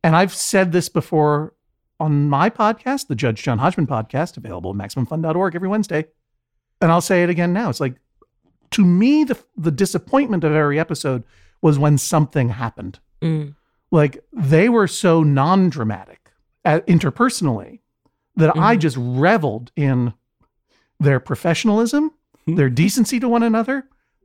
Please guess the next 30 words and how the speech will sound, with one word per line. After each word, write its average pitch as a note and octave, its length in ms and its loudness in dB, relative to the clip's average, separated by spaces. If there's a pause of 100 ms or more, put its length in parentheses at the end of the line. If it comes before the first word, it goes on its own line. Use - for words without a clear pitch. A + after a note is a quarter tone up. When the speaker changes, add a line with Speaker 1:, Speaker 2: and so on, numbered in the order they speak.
(100)
Speaker 1:
definitely A3+ 500 2
their D#3+ 160 2
tidiness. B3+ 800 0 (160)
That F3 160 -2
ship - 400 -4
looked - 280 -6
tidy. A3+ 520 0
<laughs> - 40 -20 (1900)
I G#3+ 200 4
wanted, C#4 400 4 (300)
I B3+ 180 4
just A3 320 2
wanted G#3 400 4
one A#3+ 160 4
episode G#3+ 560 2
that D#3+ 140 -2
was C#3+ 200 2
routine C#4 560 2
mission. F3 420 -2 (320)
They D#3+ 100 4
go F3 220 4
to C#4 120 2
survey A#3 540 2
a G3+ 60 4
planet, D3+ 520 -2 (680)
do A3 220 6
it, F3 240 0 (240)
go F3 240 6
home. G#3+ 380 2
<laughs> - 40 -20